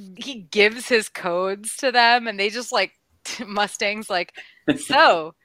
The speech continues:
Speaker 1: we got these two. There's five more gods here. You wanna go get 'em, girls?" And the Valkyries just go fucking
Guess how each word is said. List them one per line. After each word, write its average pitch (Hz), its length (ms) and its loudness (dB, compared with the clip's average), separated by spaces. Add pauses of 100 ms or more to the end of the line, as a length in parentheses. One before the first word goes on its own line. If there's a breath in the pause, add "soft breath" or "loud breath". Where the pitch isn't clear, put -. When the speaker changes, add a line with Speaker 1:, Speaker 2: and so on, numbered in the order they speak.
(260)
Speaker 1:
we 220 100 -4
got 214 320 6
these 254 360 -8
two. 180 340 -2 (420)
There's 196 280 -2
five 202 840 6
more 208 680 2 (120)
gods 240 800 6
here. 185 320 0
You 196 220 -2
wanna 214 280 -4
go 208 380 -2
get 220 200 4
'em, 269 240 2
girls?" 302 560 12
And 294 120 -4
the 262 80 6 (200)
Valkyries 247 800 6
just 254 220 -10
go 208 140 -2
fucking 196 560 -2